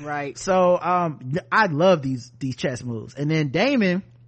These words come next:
Speaker 2: we get this montage. Daemon kills a light-skinned servant. Um, s-, and then, I, which I was, I ain't gonna lie, I was like, "What the fuck he do?" <laughs>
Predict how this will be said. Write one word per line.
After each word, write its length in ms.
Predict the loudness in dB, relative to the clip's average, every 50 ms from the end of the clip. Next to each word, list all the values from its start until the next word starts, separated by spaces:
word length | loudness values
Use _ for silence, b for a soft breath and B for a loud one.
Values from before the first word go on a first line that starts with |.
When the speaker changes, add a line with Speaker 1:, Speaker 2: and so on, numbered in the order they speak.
| _ b b b b b b b
Speaker 2:
we 120 | b -2 0
get 120 | 0 0
this 140 | -2 -4 -2
montage. 540 | 0 0 0 0 0 -2 -4 -4 -4 -6 -4
Daemon 260 | -2 0 0 0 0
kills 260 | -2 0 0 0 0 0
a 60 | -2
light-skinned 500 | -4 -4 -4 -6 -6 -6 -4 -4 -4 -6
servant. 420 | -6 -6 -4 -4 -4 -6 -8 -10 -12 -20 _ -20 -20 _ b b b b b b b b b b b b b -6
Um, 720 | -4 -2 0 0 0 0 0 -2 -2 -2 -2 -4 -4 -6 -10 -14
s-, 300 | -20 -20 -20 -20 -20 -20 -8 -4
and 160 | -2 -2 0
then, 160 | 0 0 0 0
I, 140 | 0 -2
which 420 | -2 -4 -8 -14 -8 -6 -6 0 2
I 140 | 2 2 4
was, 160 | 2 0 -4 -4
I 140 | -4 -2 -2
ain't 60 | -2
gonna 80 | -2 -2
lie, 140 | -2 -2 -2
I 20 |
was 100 | -4 -4
like, 160 | -6 -10 -16 -10
"What 180 | -8 -8 -6 -6
the 60 | -4
fuck 220 | -2 -2 -2 0
he 180 | 0 -2 0 0
do?" 300 | 0 -2 -4 -8 -14 -20 b b b b b b b b
<laughs> 80 | -8